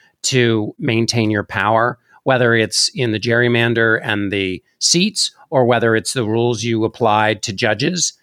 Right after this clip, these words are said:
for the purposes of retaining your power and asserting your power, isn't that the same, all the same bundle? I mean, I agree, y-, you know, you can have too light a trigger finger for hypocrisy, but in this case, it feels like it's all a part of essentially running the show in a way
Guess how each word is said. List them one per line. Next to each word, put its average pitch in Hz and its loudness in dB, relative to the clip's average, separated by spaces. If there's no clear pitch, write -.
for - -4
the 107 -2
purposes 117 0
of 113 -4
retaining 127 0
your 110 2
power 113 2
and 110 -2
asserting 117 0
your 117 0
power, 120 0
isn't 139 -6
that 156 -2
the - -8
same, 117 0
all 123 -2
the 117 -6
same 117 0
bundle? 113 0
I - 0
mean, 190 2
I 170 2
agree, 151 0
y-, 147 -8
you 165 -6
know, 131 -2
you 156 -6
can 147 -2
have 120 0
too 131 -2
light 135 0
a 117 2
trigger 127 -2
finger 101 -2
for 104 -2
hypocrisy, 120 -2
but 113 0
in 117 2
this 127 4
case, 110 0
it 107 -16
feels 127 0
like 107 0
it's - -8
all 117 2
a 92 -4
part 104 0
of 101 -2
essentially 117 0
running 110 0
the 104 -4
show 104 2
in 95 0
a 95 -2
way 98 0